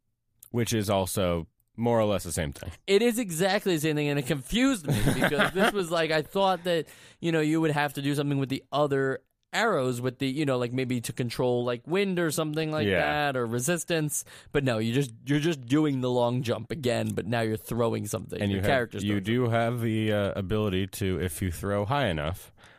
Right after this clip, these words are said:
Speaker 1: uh, take down a U F O, which
Speaker 2: Is
Speaker 1: I
Speaker 2: it a U F O or is it a bird?
Speaker 1: I thought it was a U F O.
Speaker 2: I never threw high enough to get it, but I thought it was a bird.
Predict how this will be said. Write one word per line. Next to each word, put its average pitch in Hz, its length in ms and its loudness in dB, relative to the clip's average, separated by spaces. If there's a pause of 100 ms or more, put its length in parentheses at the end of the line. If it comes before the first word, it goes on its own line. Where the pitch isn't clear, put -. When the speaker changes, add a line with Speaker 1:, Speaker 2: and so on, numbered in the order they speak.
(140)
Speaker 1:
uh, 85 320 0
take 113 280 -4
down 117 440 0
a 104 160 -2
U 127 140 0
F 147 120 -4
O, 85 240 -4 (320)
which - 180 -4
Speaker 2:
Is 180 140 0
Speaker 1:
I - 20 2
Speaker 2:
it 196 60 2
a 214 40 0
U 262 120 2
F 262 120 2
O 349 140 2
or 370 80 2
is 269 100 -2
it 240 80 4
a 214 60 -2
bird? 175 440 -2 (600)
Speaker 1:
I 120 100 2
thought 214 220 2
it 185 60 4
was 113 120 2
a 104 60 2
U 98 160 2
F 80 160 -4
O. 76 240 -2
Speaker 2:
I 196 180 2
never 240 260 0
threw 202 260 0
high 170 220 0
enough 120 320 -2
to 127 100 -2
get 127 240 0
it, 104 80 -4
but 117 100 0
I 123 100 2
thought 160 160 -2
it 139 80 0
was 123 160 -2
a 113 60 -2
bird. 113 500 -2